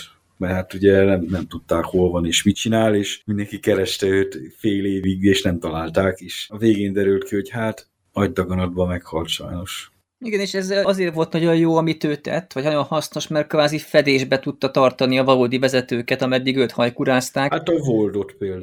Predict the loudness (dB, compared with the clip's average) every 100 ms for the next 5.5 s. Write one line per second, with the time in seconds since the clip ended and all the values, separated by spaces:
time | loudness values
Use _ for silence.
0 | 4 4 2 0 0 2 2 4 6 6
1 | 6 2 2 2 0 0 0 2 -2 -2
2 | -2 0 2 2 4 4 6 2 4 2
3 | 4 4 2 0 0 -2 -4 -8 -12 -12
4 | 0 0 0 0 2 2 2 2 4 0
5 | 0 -2 -2 -2 -4